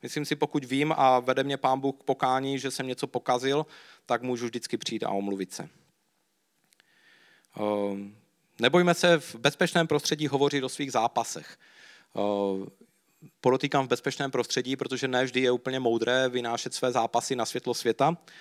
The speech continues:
Eh, nicméně tam, kde je to dobré, je to dobré o tom mluvit, protože lidé potom vidí náš autentický život. A souvisí s tím možná také vyjádření postoje a názorových hranic,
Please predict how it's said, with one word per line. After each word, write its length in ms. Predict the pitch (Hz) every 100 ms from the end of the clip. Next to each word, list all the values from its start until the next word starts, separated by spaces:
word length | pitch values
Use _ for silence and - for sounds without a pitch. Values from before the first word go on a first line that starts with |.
| - - - -
Eh, 40 | 110
nicméně 320 | 120 123 131
tam, 180 | - 135
kde 160 | 139
je 80 | 143
to 120 | 135
dobré, 500 | 139 131 135 135 139 -
je 100 | 127
to 140 | - 143
dobré 300 | 131 131 131
o 100 | 135
tom 140 | 139
mluvit, 380 | 131 127 131 135
protože 500 | 123 - 123 135 139
lidé 260 | 120 123 135
potom 300 | 135 139 127
vidí 300 | 127 127 123
náš 260 | 117 - -
autentický 580 | 117 120 113 - -
život. 400 | 104 101 - - _ _ _ _ _ _ _
A 120 | -
souvisí 440 | - 143 151 156 151
s 40 |
tím 160 | - 151
možná 300 | 139 135 139
také 240 | 135 139
vyjádření 500 | 127 131 131 135 131
postoje 440 | - 123 - 131 127
a 100 | 123
názorových 540 | 117 113 120 117 113
hranic, 480 | 110 107 85 -